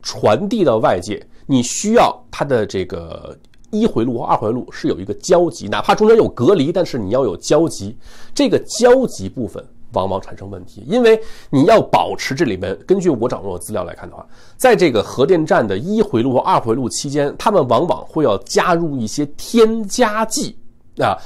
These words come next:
来保持这里面的冷却水处在一个高压状态，如此才能容纳更多的热量，才能产生更高的这个热传导效应，如此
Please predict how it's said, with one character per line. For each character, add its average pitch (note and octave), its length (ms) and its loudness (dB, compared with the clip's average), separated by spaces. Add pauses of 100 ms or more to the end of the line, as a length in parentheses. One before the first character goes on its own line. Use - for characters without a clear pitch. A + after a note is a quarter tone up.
(100)
来 F#3 220 4
保 E2 440 -2
持 - 540 0
这 G3 160 6
里 G#2 240 0
面 F#2 160 -6
的 G#2+ 100 0
冷 G2+ 360 -2
却 F#3+ 260 2
水 - 340 -10
处 - 380 -10
在 G2+ 140 -4
一 F#2 80 -8
个 A2+ 120 -2 (140)
高 E3+ 320 2
压 E3+ 260 0
状 C3+ 280 -2
态， - 120 -16 (460)
如 G#3 300 2
此 - 260 -2
才 - 180 -8
能 D3+ 120 2
容 B2 240 -2
纳 D#3+ 160 0
更 F3 280 2
多 F3+ 140 0
的 G3+ 140 4
热 G3+ 260 2
量， G2+ 160 -2 (200)
才 - 100 -2
能 D#3 260 2
产 - 240 -8
生 C3+ 240 -4
更 F3 220 6
高 G3 280 4
的 E3 60 0
这 A2 100 -4
个 G2 140 -4
热 F3 240 2
传 D#3+ 320 -2
导 C#3 180 -4
效 A2 320 2
应， F2 80 -10 (300)
如 E3 220 2
此 - 200 -2